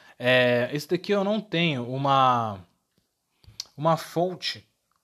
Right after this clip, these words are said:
uma fonte exata, tá? Não tenho uma, não tenho, tipo, um nome de uma pessoa que disse isso e tal, não sei o quê.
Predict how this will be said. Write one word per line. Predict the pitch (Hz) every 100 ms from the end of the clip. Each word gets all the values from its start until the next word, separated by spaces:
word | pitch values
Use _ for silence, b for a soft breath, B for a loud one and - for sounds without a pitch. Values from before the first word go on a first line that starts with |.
| _ _
uma | 131 143
fonte | - 165 170 - 185
exata, | 143 135 135 123 107
tá? | - 123 127
Não | 120
tenho | 143
uma, | 147 143
não | 131 131 131
tenho, | 123 147 160 147
tipo, | - -
um | 139
nome | 123 135 147 123
de |
uma | 123
pessoa | 120 117 - 135
que | -
disse | 117 120 120 107 117 147
isso | - -
e |
tal, | - 127 127
não | 123
sei | -
o | 123
quê. | 107